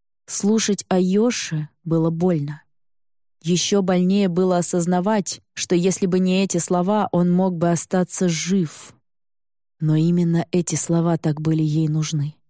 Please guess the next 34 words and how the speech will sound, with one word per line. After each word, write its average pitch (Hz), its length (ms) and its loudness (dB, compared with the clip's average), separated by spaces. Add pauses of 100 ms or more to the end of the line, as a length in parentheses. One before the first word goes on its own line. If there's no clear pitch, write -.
(600)
Вся - 280 0
ее 185 380 2
боль, 175 280 2
вся 156 220 -2
скорбь - 580 -2
о 170 120 0
каждом 208 460 0
любимом 202 460 2
сводились 175 640 0
к - 80 -8
одному 185 400 2
виновнику 202 840 0 (140)
и 185 100 0
сливались 190 640 0
в 170 40 -2
единую 190 600 2
волну 185 320 2
ненависти 175 680 0
к - 100 -10
тому, 170 340 0
кто - 200 -4
лишил 160 420 0
ее 151 320 -2
всего, 143 480 -6 (300)
обрывая 175 520 2
жизнь 175 320 0
каждого, 151 720 -4
кому 151 280 -2
принадлежало 151 720 0
ее 151 380 -2
сердце. - 640 -6 (880)
«Он 160 260 0
должен 147 520 0
умереть», 151 720 -2